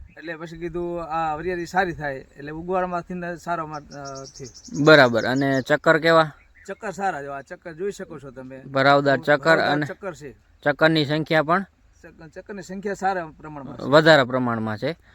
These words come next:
Speaker 2: અને તમે ક્યાંથી લાયા હતા બિયારણ?
Speaker 1: અમે ધરતીમાંથી લાયા હતા.
Speaker 2: ધરતીમાંથી લાયા હતા. બરાબર. તો બીજા ખેડૂત મિત્રને ભલામણ કરાય ને કે સ્કાયલોન અગિયાર વાયા જેવી વેરાયટી?
Speaker 1: હા, સ્કાયલોન અગિયાર વવાય.
Speaker 2: સ્કાયલોન
Speaker 1: દાણો
Speaker 2: અગિયાર?
Speaker 1: ભરાવદાર થાય છે.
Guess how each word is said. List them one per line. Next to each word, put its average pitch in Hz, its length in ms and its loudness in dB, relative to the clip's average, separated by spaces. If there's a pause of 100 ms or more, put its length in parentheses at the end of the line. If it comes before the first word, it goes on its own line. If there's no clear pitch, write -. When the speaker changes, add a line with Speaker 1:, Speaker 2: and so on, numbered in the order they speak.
(240)
Speaker 2:
અને 127 360 -2
તમે 147 240 0
ક્યાંથી 175 300 2
લાયા 180 160 8
હતા 196 140 2
બિયારણ? 190 360 2 (300)
Speaker 1:
અમે 165 180 -20
ધરતીમાંથી 180 600 -14
લાયા 120 200 -20
હતા. - 160 -20
Speaker 2:
ધરતીમાંથી 139 600 0
લાયા 113 220 0
હતા. 107 200 -8 (180)
બરાબર. 110 540 -6 (520)
તો 139 220 2
બીજા 160 240 6
ખેડૂત 175 260 2
મિત્રને 180 340 0
ભલામણ 175 380 4
કરાય 190 220 4
ને 190 140 -2
કે 143 140 -2
સ્કાયલોન 160 520 2
અગિયાર 165 260 2
વાયા 160 260 6
જેવી 139 220 0
વેરાયટી? 113 340 -2
Speaker 1:
હા, 156 220 -10
સ્કાયલોન 180 460 -12
અગિયાર 185 280 -12
વવાય. 175 260 -10 (440)
Speaker 2:
સ્કાયલોન 131 400 -4
Speaker 1:
દાણો 131 120 -2
Speaker 2:
અગિયાર? 185 200 -4
Speaker 1:
ભરાવદાર 196 440 -8
થાય 190 220 -8
છે. 202 220 -8